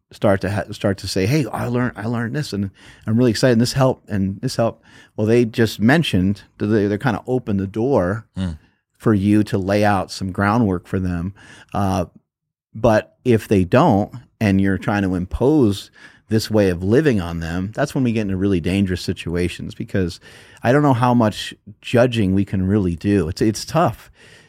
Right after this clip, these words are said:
Speaker 1: when somebody's, you know, when somebody's heavy, we would like to automatically think, "Well, that person's sixty pounds overweight, and we know that that makes you unhealthy." We kinda know that, but we don't, <laughs> there's,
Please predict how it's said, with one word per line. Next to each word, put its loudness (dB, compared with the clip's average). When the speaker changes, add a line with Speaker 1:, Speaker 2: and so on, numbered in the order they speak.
Speaker 1:
when 0
somebody's, 2
you -8
know, 0
when 0
somebody's 0
heavy, -2
we 2
would 2
like 4
to -2
automatically 2
think, 0
"Well, 4
that 2
person's 0
sixty -6
pounds -2
overweight, 0
and -4
we 4
know 4
that -2
that -2
makes -2
you -2
unhealthy." -4
We -8
kinda 2
know 2
that, -4
but 2
we 0
don't, 0
<laughs> -10
there's, 2